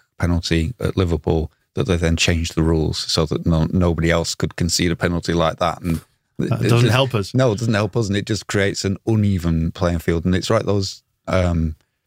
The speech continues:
Speaker 1: those penalties that have been given where somebody has kicked through the sole of somebody else's foot and they're both just going for a ball, and it's,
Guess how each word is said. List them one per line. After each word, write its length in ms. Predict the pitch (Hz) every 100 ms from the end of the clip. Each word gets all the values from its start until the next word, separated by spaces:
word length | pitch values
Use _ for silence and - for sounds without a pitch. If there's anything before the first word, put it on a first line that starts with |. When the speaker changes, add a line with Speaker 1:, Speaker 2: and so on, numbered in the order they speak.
| _ -
Speaker 1:
those 220 | 107 101
penalties 400 | - 101 98 85
that 80 | 80
have 160 | 90 90
been 120 | 92
given 260 | 87 78 82
where 180 | 80 76
somebody 320 | - 87 78
has 100 | 80
kicked 340 | - - -
through 400 | - - 90 82
the 220 | 82 76 78
sole 380 | - 92 82
of 80 | 78
somebody 260 | - 82 80
else's 320 | 80 - 80
foot 300 | - 107 85
and 100 | 82
they're 60 | 85
both 280 | 85 82 -
just 120 | 78
going 220 | 90 80
for 180 | - 78
a 60 |
ball, 360 | 76 87 80 78
and 100 | 80
it's, 280 | - -